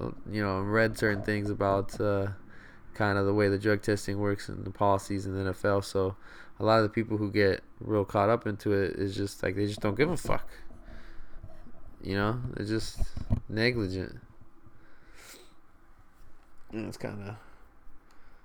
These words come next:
you know, shooting yourself in the foot, like I said. But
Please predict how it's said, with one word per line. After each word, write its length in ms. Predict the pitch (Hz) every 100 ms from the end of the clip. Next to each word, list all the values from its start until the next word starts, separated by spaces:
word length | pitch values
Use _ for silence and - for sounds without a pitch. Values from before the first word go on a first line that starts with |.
| - - - -
you 100 | 101
know, 220 | 98 101 - - - - - - - - - - - - - - - - - - -
shooting 280 | - 117 104
yourself 340 | 104 110 104
in 40 |
the 60 | 110
foot, 220 | - 143
like 200 | 139 117
I 80 | 104
said. 340 | - 101 104 - - - - - - - - - - - - - -
But 440 | - 101 - -